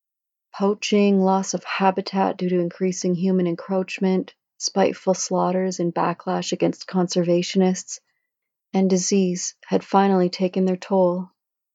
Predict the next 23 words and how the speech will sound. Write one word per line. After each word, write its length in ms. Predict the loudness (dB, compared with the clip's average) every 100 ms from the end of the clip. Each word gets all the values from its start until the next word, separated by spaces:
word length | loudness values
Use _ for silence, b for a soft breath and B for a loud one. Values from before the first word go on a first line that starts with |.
| _ _ _ _
All 240 | 6 8
efforts 400 | 6 2 -4 -2
at 140 | -6 -4
cloning 400 | 0 2 2 0
had 140 | -6
failed 600 | -10 -4 0 0 0 -4 -12 _ _ -2
and 200 | 0 0
were 120 | -2
still 500 | -2 -2 2 2 2
failing. 640 | -2 0 0 0 -2 -6 -12 _ _ _ _ _ _ _ _ _ _ _ _ _
"I 200 | -2 4
know," 560 | 6 6 6 4 0 -6 _ _
Patrice 440 | -8 -8 -8 -8 -6
had 120 | -6
said. 400 | -4 -4 -6 -8 _ _ _ _ _ _ _
"Njabo, 920 | -2 -2 0 4 6 6 4 4 0 -10 _ _ _ _ _ _ _ _
Njabo 580 | -4 0 0 2 4 4
is 220 | 4 -2 0
a 80 | 4
mythical 480 | 4 0 -8 -12
creature 540 | -10 -4 -4 -4 -4 -6
from 240 | -2 -2 0
Africa." 760 | 0 -2 -8 -10 -8 -10 -12